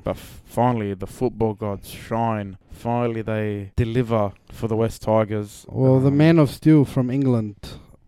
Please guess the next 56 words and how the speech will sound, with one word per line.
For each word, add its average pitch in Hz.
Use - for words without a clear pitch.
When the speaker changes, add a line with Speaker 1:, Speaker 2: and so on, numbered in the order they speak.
Speaker 2:
um, 113
Speaker 1:
He 185
made 190
a -
Speaker 2:
did 107
Speaker 1:
difference. 120
Speaker 2:
deliver. -
Speaker 1:
He -
made 170
a -
difference. 139
He -
came 139
back. 127
He 165
was 147
gone 185
for 139
three 117
weeks. 101
People 180
forget 131
this 123
guy 131
was 120
suspended -
for 107
three 113
games. 101
I 131
don't 160
get 135
why 120
he -
was 113
suspended 110
for -
three 107
games 110
in 98
the 95
first 113
place, 101
but 104
he 139
made 139
a 117
big 113
difference. 120
You 110
know, 113
Brooks, 110
there 120
was 113
no 120
responsibility 117